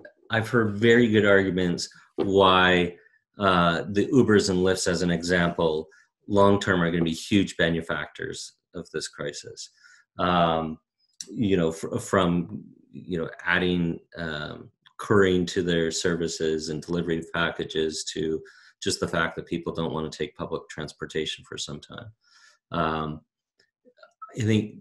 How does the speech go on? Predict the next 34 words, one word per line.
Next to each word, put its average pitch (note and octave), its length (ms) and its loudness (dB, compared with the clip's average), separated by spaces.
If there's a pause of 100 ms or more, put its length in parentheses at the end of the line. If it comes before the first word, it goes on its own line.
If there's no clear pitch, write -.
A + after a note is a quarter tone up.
(120)
tourism G#2+ 880 6
is, F2+ 640 0
is, E2+ 520 -2 (140)
is E2+ 520 -2 (520)
one F#2 360 2
that E2+ 360 0
everyone's F#2 500 2
gonna F2 240 0
be E2 420 -2 (200)
careful F2+ 520 0
about. F#2 440 0 (400)
That G2 260 4
said, G#2 540 4
actually, F#2+ 320 -2
if F2 80 -6
you F2+ 80 -2
go F#2 120 2
back F2+ 240 2
to E2+ 320 0
using F2 420 0
the E2 180 0
oh E2+ 120 4
eight A2+ 180 2
crisis F2+ 380 -2
again E2+ 320 -2
as E2 180 -4
a - 60 -6
backdrop F#2 640 -2
and E2 240 -6
lessons E2 480 -8
learned, F2 300 0 (480)
you G2 80 2
know, E2+ 180 2
Expedia G2 920 4